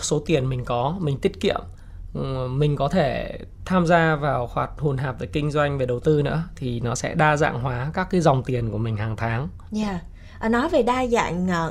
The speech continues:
Speaker 2: nguồn tiền của mình bằng cách kinh doanh và đầu tư thì, à, theo anh nghĩ rằng là ở một người trẻ độ tuổi tầm khoảng cỡ hai mươi lăm cho đến ba mươi tuổi thì họ sẽ chọn cái lĩnh vực nào để họ có thể kinh doanh và có cái nguồn thu nhập vào?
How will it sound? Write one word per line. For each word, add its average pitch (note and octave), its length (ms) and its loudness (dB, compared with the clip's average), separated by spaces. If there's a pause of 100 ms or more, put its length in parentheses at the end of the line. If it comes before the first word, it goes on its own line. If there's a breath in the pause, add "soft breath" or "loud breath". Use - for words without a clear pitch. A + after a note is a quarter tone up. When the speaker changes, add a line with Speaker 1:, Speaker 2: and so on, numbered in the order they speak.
Speaker 2:
nguồn G3 260 2
tiền F#3+ 180 4
của D#3+ 100 0
mình G#3 200 0
bằng F#3+ 140 2
cách C4+ 160 -2
kinh A#3+ 180 0
doanh A#3 160 -2
và A3+ 100 -2
đầu F#3+ 180 -2
tư B3 320 6
thì, G3+ 200 2 (300 loud breath)
à, F#3 180 -2
theo C4+ 140 -2
anh C4+ 140 0
nghĩ A#3 180 2
rằng B3 200 -2
là G3+ 80 -2
ở F#3+ 120 2
một B3 200 -2
người G#3 140 2
trẻ A3 260 -2
độ A3+ 140 0
tuổi G3 200 -2
tầm B3 180 -4
khoảng A3 200 -6
cỡ - 160 -6
hai C#4+ 160 -6
mươi C4+ 120 -6
lăm C4+ 160 -2
cho C4+ 100 -4
đến C#4+ 160 -2
ba C#4+ 120 -6
mươi C4 180 -2
tuổi A3+ 240 0
thì A#3+ 60 0
họ G#3 240 -4
sẽ A3+ 400 -6
chọn F#3 320 -4
cái B3 100 -4
lĩnh A3 140 -4
vực B3+ 160 -2
nào G#3 160 -6
để F#3+ 120 -4
họ A#3 140 -6
có B3 160 -8
thể B3 100 -6
kinh A3+ 220 -4
doanh A3+ 220 -4
và G#3+ 80 -6
có G3+ 260 -8
cái D4+ 100 -8
nguồn A#3 160 -2
thu G#3+ 100 -8
nhập G3+ 220 -8
vào? F3 280 -10